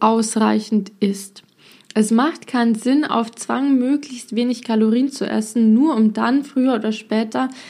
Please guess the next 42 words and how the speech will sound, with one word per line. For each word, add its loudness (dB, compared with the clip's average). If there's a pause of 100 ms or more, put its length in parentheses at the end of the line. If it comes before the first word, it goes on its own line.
(120)
sich -2
maßlos 0
zu -10
überessen. -6 (840)
Dein 2
Körper 0
ist -6
wirklich -4
schlauer, 0
als -4
du -4
denkst. 0 (440)
Wenn 4
du 2
ihm 2
die 2
Nahrung 0
verweigerst, -2
wird 2
er 0
dich -4
so -2
lange 0
mit -2
Essen -4
drängen 0
oder -6
mit 0
diesen 0
Essensgedanken, -2 (380)
bis 0
sich, 0 (120)
ja, 0
bis -4
sich -4
deine 0
<laughs> -2
Gedanken 0
wirklich 2
nur 4
noch 0
um, 0